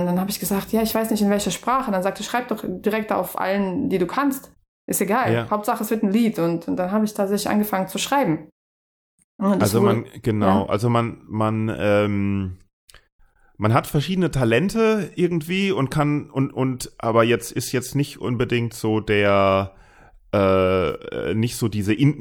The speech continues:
Speaker 2: nicht so diese Inselbegabung, sondern man kann viele verschiedene Sachen und, und überlegt sich dann, wie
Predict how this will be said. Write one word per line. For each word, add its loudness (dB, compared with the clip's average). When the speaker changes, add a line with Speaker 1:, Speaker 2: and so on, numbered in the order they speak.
Speaker 2:
nicht 4
so 2
diese -2
Inselbegabung, 4
sondern 0
man 2
kann 0
viele -4
verschiedene -2
Sachen 0
und, -4
und -2
überlegt 0
sich -10
dann, 0
wie -4